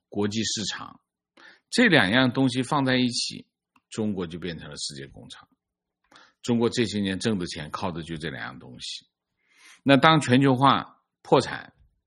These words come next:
终结，那中国历史性的机遇就结束了，中国经济就不可能再像以前那样了。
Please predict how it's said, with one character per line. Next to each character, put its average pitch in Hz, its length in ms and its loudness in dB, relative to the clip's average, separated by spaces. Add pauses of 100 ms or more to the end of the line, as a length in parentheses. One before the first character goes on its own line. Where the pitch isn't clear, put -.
(440)
终 170 240 0
结， 64 320 -10 (1160)
那 120 220 2
中 123 220 0
国 113 140 0
历 117 160 0
史 85 180 -8
性 98 200 -4
的 87 100 -4
机 95 200 -10
遇 95 100 -8
就 85 160 -10
结 71 200 -12
束 69 200 -14
了， - 160 -18 (920)
中 123 160 0
国 113 100 2
经 107 180 -2
济 101 140 -4
就 95 120 -8
不 101 160 -10
可 - 160 -10
能 82 160 -10
再 101 160 -4
像 90 220 -4
以 71 60 -8
前 - 220 -14
那 78 80 -12
样 67 200 -12
了。 - 200 -18